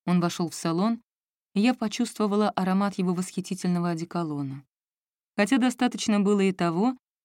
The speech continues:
что на нем была облегающая рубашка и брюки, а в руках — ящик с инструментами. Этот дурацкий красный ящик действовал на меня, как мята на кошек,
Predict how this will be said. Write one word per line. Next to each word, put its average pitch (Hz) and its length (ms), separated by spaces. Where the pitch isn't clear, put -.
что - 180
на 175 140
нем 196 180
была 190 200
облегающая 185 680
рубашка 185 560
и 196 80
брюки, 202 500
а 185 100
в 175 60
руках — 208 480
ящик 247 360
с - 140
инструментами. 151 880
Этот 220 280
дурацкий 196 480
красный 185 360
ящик 190 460
действовал 202 560
на 202 80
меня, 196 380
как 247 180
мята 185 300
на 254 160
кошек, 220 400